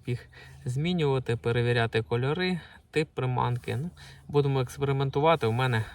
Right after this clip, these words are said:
нарешті на рибалку цілий повноцінний день, тому сподіваюсь, щось спіймаю. Друзі, побачив, що там ганяв окунь,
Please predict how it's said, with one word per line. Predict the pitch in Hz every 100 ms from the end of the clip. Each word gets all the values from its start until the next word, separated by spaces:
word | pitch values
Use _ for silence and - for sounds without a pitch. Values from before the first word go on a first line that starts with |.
| -
нарешті | 117 123 131 117 - 113
на | 113
рибалку | 117 123 120 117 110 113 -
цілий | - 127 120 113 - -
повноцінний | 127 147 151 175 135 120
день, | 120 165 165 - 160 - - - -
тому | - 123 156
сподіваюсь, | - 110 117 139 120 107
щось | 117 120 - - -
спіймаю. | - - 113 104 - - -
Друзі, | 151 147 147 -
побачив, | 143 147 156 - 147
що | - - - - - - -
там | 139 - - - - - - - - - - - - - 127
ганяв | 135 135 147 135 - - -
окунь, | 160 - -